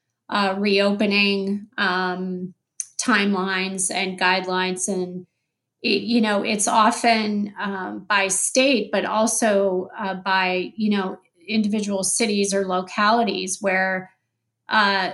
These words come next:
those guidelines might be, might even be different than what the state, um, state's guidelines are. So it's very, it is very, very challenging, not only for the hotel chains, but also for the traveler,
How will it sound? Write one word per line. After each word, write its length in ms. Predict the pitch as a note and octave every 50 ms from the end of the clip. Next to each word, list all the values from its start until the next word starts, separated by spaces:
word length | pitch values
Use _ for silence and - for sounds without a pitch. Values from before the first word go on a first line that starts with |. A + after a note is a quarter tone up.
| -
those 420 | - G#3 F#3 G#3+ A3+ B3 C#4+ C#4+ -
guidelines 600 | - A3 G3 G#3 G3+ G3+ G3 F#3+ G3 G3 G3 G#3+
might 200 | G#3 G#3 G3+ G3
be, 60 | A3
might 360 | G#3+ E3 A3 A3 G#3 G#3 G3+ A#3+
even 320 | A#3 A3+ G#3+ A3+ A3 G#3
be 160 | G#3+ G3+ G3+
different 560 | G3 G#3+ G#3+ A3 A3 - A#3 G#3+ G#3 G3+ G3+
than 240 | G#3 G3 G3 G3 F#3+
what 200 | G3 G3 F#3+ F#3+
the 120 | - G3+ G3
state, 580 | - - - - A3+ A3 A3 A3 G3+ - - - - - - _ _ _ _ _ _
um, 640 | G#3 G#3 G3+ G3+ F#3+ F#3+ F#3 F#3 F#3 F#3 F#3 F#3 - _ _ _ _ _ _ _ _ _ _ _ - - _ _ _
state's 380 | - - - C#4+ D4+ D4 -
guidelines 580 | - A#3+ G#3 G#3 G3 F#3+ F#3+ F#3+ F#3+ F3+ - A3
are. 160 | F3+ - G3+
So 520 | G#3+ - - - C4+ A#3+ A#3 A#3 A#3 A3+
it's 280 | A3 - A#3+ B3 A#3 -
very, 640 | A3 G#3 A#3 B3 B3+ B3+ B3 B3 A#3 A#3 A3 A3 A3+
it 80 | A3+
is 220 | A#3 A#3+ A#3+ A#3+ A#3
very, 340 | G#3 G#3+ G#3 G3+ G#3+ G#3+ G#3
very 220 | G#3 G3+ G3 G3
challenging, 760 | G3 - A3 G3+ G#3 G#3+ A3 G#3+ A#3+ G#3+ G3 G3 G3 G3 G3+
not 240 | A3 G#3+ A3+ A3+ -
only 320 | A#3 A#3+ B3 B3 A#3+ C4
for 320 | B3 - - C4+ B3+ A#3
the 320 | A3+ G#3 G#3 G#3 G#3 G3+ G3+
hotel 460 | A3 A3+ G#3+ G3+ - - D#4 F4+ G4
chains, 340 | - - E4+ A#3+ A3 G#3 G#3
but 120 | A3 G3+
also 360 | G3+ G#3 G#3+ G#3+ - A#3 G#3
for 160 | G#3 - A3 F#3+
the 80 | F3+
traveler, 800 | F3+ - - A3+ C#4 F4 F4+ - G3 F#3 F3+ F3 F3 F#3 F#3